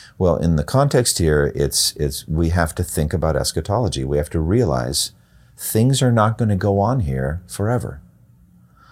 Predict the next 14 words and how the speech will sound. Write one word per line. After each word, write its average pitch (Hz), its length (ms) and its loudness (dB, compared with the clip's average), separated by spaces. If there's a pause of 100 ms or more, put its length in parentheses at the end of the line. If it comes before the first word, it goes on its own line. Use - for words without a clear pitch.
(140)
So 98 240 2
that 101 200 4
would 131 100 4
affect 95 640 0 (180)
how 90 160 2
we 85 80 2
spend 76 280 -2
our 67 80 -2
money. 71 440 -4
We 98 100 -2
should 117 200 -2
spend 98 600 0 (280)
our 110 140 2
money 71 440 -2